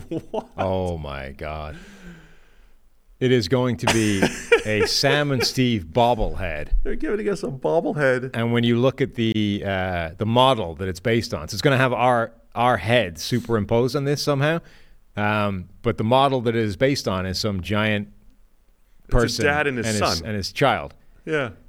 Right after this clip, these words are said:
Speaker 2: Which is you and me.
Speaker 1: Is that
Speaker 2: I,
Speaker 1: Grant
Speaker 2: I,
Speaker 1: Hill?
Speaker 2: I wonder, I wonder which way round it'll be.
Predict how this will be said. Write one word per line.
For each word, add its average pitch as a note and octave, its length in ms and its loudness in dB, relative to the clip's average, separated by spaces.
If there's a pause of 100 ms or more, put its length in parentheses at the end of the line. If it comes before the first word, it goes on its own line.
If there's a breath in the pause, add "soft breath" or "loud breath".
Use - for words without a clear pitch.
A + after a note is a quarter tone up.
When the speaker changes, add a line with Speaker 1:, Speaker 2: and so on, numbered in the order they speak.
(100)
Speaker 2:
Which G2+ 180 -4
is G2 160 -2
you A#2+ 140 4
and A#2+ 100 2
me. A2+ 220 0 (720 soft breath)
Speaker 1:
Is - 60 -18
that F#3+ 100 -2
Speaker 2:
I, C3+ 100 2
Speaker 1:
Grant C#3+ 240 2
Speaker 2:
I, - 40 -8
Speaker 1:
Hill? B2+ 100 2
Speaker 2:
I - 20 4
wonder, D3+ 460 2 (100)
I B2+ 80 0
wonder C#3+ 260 4
which C#3 220 2
way C#3+ 140 2
round D3+ 240 0
it'll F#2+ 160 -2
be. D#2+ 180 -8